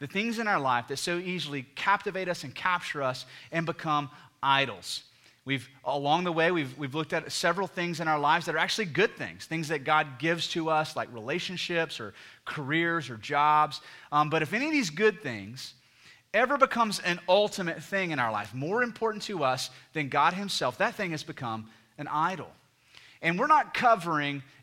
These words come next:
every potential idol that could be, uh, in our lives. What we're doing is we're walking through a lot of the ones that we wouldn't even think of, the things that are oftentimes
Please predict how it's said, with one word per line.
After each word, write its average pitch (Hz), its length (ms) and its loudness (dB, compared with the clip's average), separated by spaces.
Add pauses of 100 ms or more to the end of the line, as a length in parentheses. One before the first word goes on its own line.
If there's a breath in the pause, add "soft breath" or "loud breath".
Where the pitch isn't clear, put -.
(120)
every 185 340 6
potential 175 480 -2
idol 139 300 6
that 131 160 -4
could 147 180 -4
be, 135 260 -2 (280 loud breath)
uh, 135 200 2
in 156 140 2
our 156 160 8
lives. 131 320 2
What 175 140 -4
we're 170 100 -2
doing 226 300 -6
is 175 100 -4
we're 165 80 -2
walking 190 420 -2
through 175 140 -4
a 151 40 0
lot 160 260 -2
of 233 80 -12
the 214 60 -2
ones 170 320 -4
that 147 120 -2
we 151 80 -2
wouldn't 156 200 -4
even 123 120 -4
think 143 300 -6
of, 82 280 -12 (380 soft breath)
the 131 60 -14
things 185 260 -4
that 165 120 2
are 151 60 4
oftentimes 160 480 0